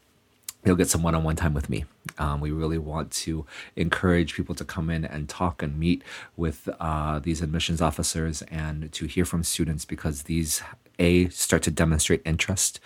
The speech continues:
for these schools, which all schools are tracking now, um, and to some degree. Um, and, uh, but it also is an opportunity for you to, uh, start to learn a little bit more about schools and to practice talking with these admissions officers, which we highly recommend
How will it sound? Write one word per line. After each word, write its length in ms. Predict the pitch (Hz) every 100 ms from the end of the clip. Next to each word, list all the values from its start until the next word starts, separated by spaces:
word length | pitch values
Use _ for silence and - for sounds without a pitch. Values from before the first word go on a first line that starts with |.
| - -
for 180 | - 92
these 160 | 82 78
schools, 440 | - 85 92 85
which 160 | 85 - -
all 180 | 82
schools 500 | 85 - 95 87 90
are 100 | 82
tracking 500 | 82 - 80 - 98
now, 260 | 90 90 101 - - - -
um, 300 | 85 82 76 - - -
and 440 | 82 78 82 95
to 100 | -
some 240 | - 87 87
degree. 360 | 87 92 101 - -
Um, 480 | 73 73 73 78 -
and, 540 | 87 82 80 78 73 -
uh, 240 | - 80 78
but 160 | 87
it 100 | 85
also 300 | 90 87 101
is 140 | 95 82
an 100 | 82
opportunity 640 | 78 87 - 82 78 80
for 200 | - 80
you 320 | 76 80 78
to, 440 | 76 - 85 80 76 - - - 71
uh, 220 | 73 73
start 340 | - 85 85
to 260 | - 95 92
learn 260 | 92 117
a 60 | 120
little 220 | 95 92
bit 80 | 92
more 160 | 90 87
about 180 | 87
schools 480 | - - 90 85 - - - -
and 360 | 82 80 82
to 180 | - 87
practice 720 | - - 90 - 98 82 - -
talking 520 | - 85 - 87 80
with 140 | 78
these 180 | - 80
admissions 400 | 82 80 - 78
officers, 560 | 73 71 - - 71 -
which 260 | 80 -
we 100 | -
highly 360 | 78 80 78 80
recommend 560 | 76 71 82 78 76